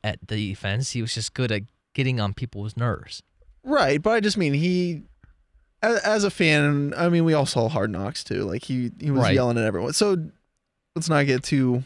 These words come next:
Speaker 2: sidetracked. But no, I, Freddie Kitchens is gonna be fun. His pressers are gonna be fun to listen to. I mean, I, I really enjoyed his quote too when he was asked about Duke.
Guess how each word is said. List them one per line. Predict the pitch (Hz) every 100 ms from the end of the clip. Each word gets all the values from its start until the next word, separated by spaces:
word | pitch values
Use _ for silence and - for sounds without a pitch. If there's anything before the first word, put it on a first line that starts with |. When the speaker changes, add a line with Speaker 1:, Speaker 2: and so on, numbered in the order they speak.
| -
Speaker 2:
sidetracked. | - 127 117 101 104
But | - 131
no, | 147
I, | 120 135 143 135 - _ _ _ _ _ _ _ _
Freddie | 233 226
Kitchens | 196 160 143
is |
gonna | 123 110
be |
fun. | - 90 - - _ _ _ _ _ _ _ _ _
His | 185 175
pressers | 160 147 131
are | 127
gonna | 123
be |
fun | 123 120
to | 120
listen | 110 - 110
to. | 101 101 107 - _ _ _
I | -
mean, | 147 139
I, | 139 131
I | 117
really | 135 139 135
enjoyed | 135 135 131
his | 127 123 -
quote | - 135 135
too | 151 131 123
when | 127 127
he | 123
was | 117 123
asked | 123 127
about | 131 123 147
Duke. | 117 117 139 -